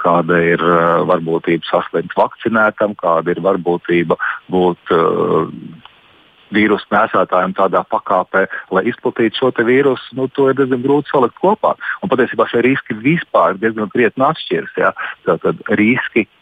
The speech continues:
uh, ar kuriem tu potenciāli, ar mazu varbūtību,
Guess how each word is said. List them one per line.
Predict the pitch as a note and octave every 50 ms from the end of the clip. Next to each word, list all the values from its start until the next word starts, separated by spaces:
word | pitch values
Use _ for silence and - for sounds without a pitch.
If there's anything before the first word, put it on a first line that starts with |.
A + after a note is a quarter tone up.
| _ -
uh, | - - - F#2 F2+ F2+ F2 F2+
ar | F#2+ -
kuriem | - B2 A#2 G#2+ F#2 F2 F2+ -
tu | - A2+ B2+ C3 - _ _ -
potenciāli, | - A2+ B2+ - - F2+ E2 D#2+ - - E2+ E2+ E2 F2+ G#2 F#2+
ar | G2 G#2 F#2+
mazu | G2 G#2 A#2 C#3+ E3 D#3+
varbūtību, | D3+ C#3 B2 A2+ A#2 A#2+ A#2+ - B2 A#2+ B2+ C3+ C#3+